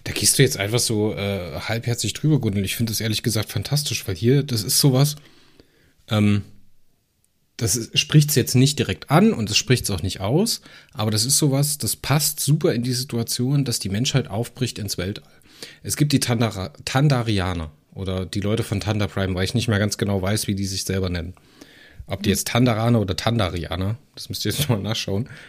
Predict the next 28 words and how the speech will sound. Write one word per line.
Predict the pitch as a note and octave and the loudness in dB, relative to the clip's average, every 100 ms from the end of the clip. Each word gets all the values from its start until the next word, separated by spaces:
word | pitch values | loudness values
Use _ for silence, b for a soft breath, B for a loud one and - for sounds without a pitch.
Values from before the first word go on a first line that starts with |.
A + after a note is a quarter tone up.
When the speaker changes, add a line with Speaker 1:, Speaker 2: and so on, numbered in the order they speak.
| B | B
Speaker 1:
heißen, | G2 G2 C3 C#3+ B B B B | -2 0 -2 -4 B B B B
ähm, | A2+ A2 A2 A2 - _ _ _ b b b - | 0 4 4 2 -6 _ _ _ b b b -2
dass | - | -2
die | - C3+ F3+ A#2+ | 4 6 6 6
anscheinend | B2 - G#2+ B2 E3+ F3 - | 2 2 2 2 2 0 -4
ein, | A2 A#2+ - | -2 0 0
äh, | A#2 | 0
Machtfaktor | A2 D3+ - - A2 - G#2+ F#2 | 2 2 2 -2 -4 -2 0 2
sind | F#2 G2 | 2 0
in | F2+ | -2
diesem | F2+ F2+ E2+ | -4 -2 -2
Sektor, | F2+ - - E2 - _ _ - | -4 -8 -14 -14 -16 _ _ -8
ne? | G2+ D3 | -6 -4
Speaker 2:
Mhm. | F#3+ G3+ G3 | 0 2 2
Speaker 1:
Das | A3 - - - - | 0 -2 -4 -12 -14
haben | - A#2 A#2+ | 2 4 6
die | G#2 | 6
Menschen | G2+ B2 - A2+ | 4 4 2 -2
von | G2+ | 0
den, | F#2+ F2+ E2 | 0 -2 -4
äh, | E2+ E2 | -6 -4
Vulkaniern | G2+ F#2+ G2+ A#2 D3+ D#3+ | -2 -2 2 6 6 6
nicht | D#3 - | -2 0
gelernt | D3+ D3+ E3 | 4 4 2
oder | G#2 G2 | 0 0
nicht | F#2+ - - - _ _ _ _ _ _ _ - | -2 -6 -14 -20 _ _ _ _ _ _ _ -2
Bescheid | G2+ G2 A2+ | 0 2 0
bekommen, | D3 - D#3 G3+ | -2 0 0 0